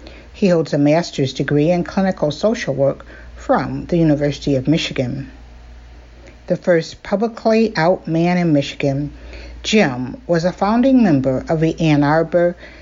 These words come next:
Gay Liberation Front. In nineteen seventy-one, he established the first campus center in history devoted to the support of sexual minority group members.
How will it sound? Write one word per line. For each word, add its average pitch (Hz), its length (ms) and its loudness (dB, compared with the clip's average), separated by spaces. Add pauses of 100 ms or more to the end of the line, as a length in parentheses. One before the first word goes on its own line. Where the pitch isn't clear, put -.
(220)
Gay 151 540 2
Liberation 139 680 0
Front. - 580 -6 (960)
In 185 180 4
nineteen 165 400 2
seventy-one, 147 960 -2 (220)
he 214 260 -2
established 175 600 -2
the 160 60 -4
first - 360 -2
campus 208 440 -4
center 160 540 -2
in 165 240 2
history - 800 -6 (420)
devoted 208 520 2
to 175 100 -8
the 143 100 -4
support 160 640 -2
of 147 120 -12
sexual 202 520 -2
minority 160 540 0
group 170 380 -2
members. 127 640 -6